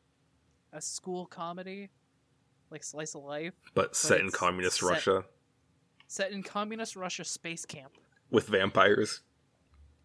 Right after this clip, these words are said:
Speaker 1: With a vampire,
Speaker 2: A
Speaker 1: one
Speaker 2: vampire,
Speaker 1: vampire.
Speaker 2: yes. I, I, I shouldn't have said plurals. With vampire. Um,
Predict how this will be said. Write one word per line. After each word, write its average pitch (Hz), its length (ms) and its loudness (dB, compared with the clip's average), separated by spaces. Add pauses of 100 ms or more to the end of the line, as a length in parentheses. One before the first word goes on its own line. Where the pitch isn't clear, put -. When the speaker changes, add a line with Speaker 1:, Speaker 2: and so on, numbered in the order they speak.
(120)
Speaker 1:
With 175 180 -12
a 190 220 2
vampire, 170 440 4
Speaker 2:
A 120 260 10
Speaker 1:
one 92 80 2
Speaker 2:
vampire, - 0 -
Speaker 1:
vampire. 85 500 4
Speaker 2:
yes. - 280 0
I, 90 160 2 (140)
I, 90 260 2
I 107 40 6
shouldn't 113 280 4
have - 60 -2
said 104 280 2
plurals. 92 480 0 (100)
With 107 180 4
vampire. 92 680 -2 (1800)
Um, 95 580 4